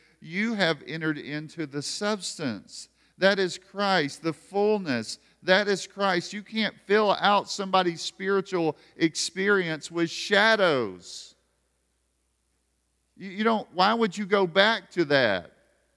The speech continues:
It's like some people, even today, are looking for things that will, I mean, from a spiritual kind of thing, they're, they're looking for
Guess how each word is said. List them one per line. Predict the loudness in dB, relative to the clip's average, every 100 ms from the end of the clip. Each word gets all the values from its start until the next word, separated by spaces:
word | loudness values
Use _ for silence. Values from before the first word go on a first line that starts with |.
| _ _ _
It's | -2 2
like | 2 0
some | -2 -2
people, | -2 2 2 2
even | 0 -2
today, | 0 2 2 4 2
are | 0
looking | 0 -2 -4 -12
for | -4 -4
things | -2 -2 -2 -6 -2
that | 0 0
will, | 2 2 2 -4 _ _ _ _ _ _ _ -4
I | -4
mean, | -2 -6 -10 -16 -20 -20
from | -20 -10 -6 -4
a | -4
spiritual | -6 -4 2 2 2 -2 -2
kind | -2 -2 -2
of | -4
thing, | -4 -4
they're, | -2 -4 0
they're | 0
looking | 0 -2 -2 -10 -10
for | -2 0 2